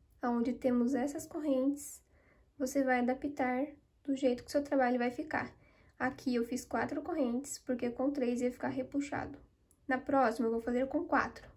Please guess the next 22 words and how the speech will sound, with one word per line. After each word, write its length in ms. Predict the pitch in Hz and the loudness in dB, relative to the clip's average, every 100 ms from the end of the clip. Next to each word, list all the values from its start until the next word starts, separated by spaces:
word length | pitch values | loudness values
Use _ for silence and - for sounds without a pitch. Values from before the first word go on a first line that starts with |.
| - - - - - | -20 -20 -20 -20 -10
Se 160 | - | 0
não 160 | 320 269 | 4 4
der 140 | 220 | 4
certo, 300 | 220 262 233 | 4 4 2
eu 40 | 226 | 0
vou 80 | 233 | -2
fazer 260 | 233 233 | -2 -2
com 140 | 233 277 | 0 -2
cinco. 400 | - - - - - - _ | -2 -8 -10 -16 -20 -20 _
Na 80 | 247 | -8
próxima, 500 | 247 277 254 247 240 | 4 6 6 4 2
eu 60 | 226 | 0
faço 260 | 233 247 | 0 -4
com 140 | - 285 | 0 0
cinco. 400 | 285 226 - - | 2 -2 -4 -6
Se 140 | 269 | -8
ficar 280 | - 277 247 | -6 -4 -2
apertado, 440 | 240 254 247 233 | -2 -4 -2 -2
eu 40 | 262 | 0
faço 240 | 262 247 | -2 -2
com 160 | - 277 | -2 -4
seis. 420 | - - - | -2 -6 -8